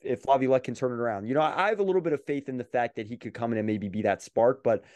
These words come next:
the last few coaches were like that. It was A V. Tortorella, then A V were, like, big time. They show up, they're gonna bring you to the cup, like,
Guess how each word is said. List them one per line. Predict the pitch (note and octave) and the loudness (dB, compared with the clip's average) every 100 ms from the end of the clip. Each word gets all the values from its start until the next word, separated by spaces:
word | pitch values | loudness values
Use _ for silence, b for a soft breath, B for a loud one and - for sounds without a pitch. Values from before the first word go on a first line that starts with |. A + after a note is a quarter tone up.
| b - | b 0
the | |
last | D#3 F3+ - | 4 2 0
few | E3 | -4
coaches | - D3 - A#2 | -2 -2 -4 -6
were | B2 | -2
like | B2+ C3 B2+ | 0 0 -2
that. | A2 | -4
It | G#2+ | -4
was | A2 G#2 b b - | -6 -12 b b 0
A | C#3+ D3 | 4 6
V. | B2+ C#3+ D3 D#3 - | 6 4 4 0 -2
Tortorella, | D#3 F#3 E3 D3+ D#3+ D#3 | 2 4 6 4 4 2
then | D3 C#3 | -2 -2
A | C#3+ D3 | 0 0
V | C3 B2+ B2+ | 0 -4 -4
were, | A#2+ B2 | -2 -2
like, | A#2+ A#2 G#2+ - | 0 -2 -4 2
big | C#3+ C#3 | 2 2
time. | - B2+ B2 A#2+ A#2 b b | -4 -8 -6 -6 -8 b b
They | D3 C#3+ | 0 0
show | - E3 D#3 | 2 4 6
up, | D3+ - | 4 2
they're | D3 | -4
gonna | D3 D3 | 0 0
bring | B2 C#3+ | 0 -2
you | C#3 | -2
to | C3 | -4
the | B2 | -4
cup, | B2 B2+ A#2+ | -4 -4 -4
like, | A#2 G#2+ | -4 -6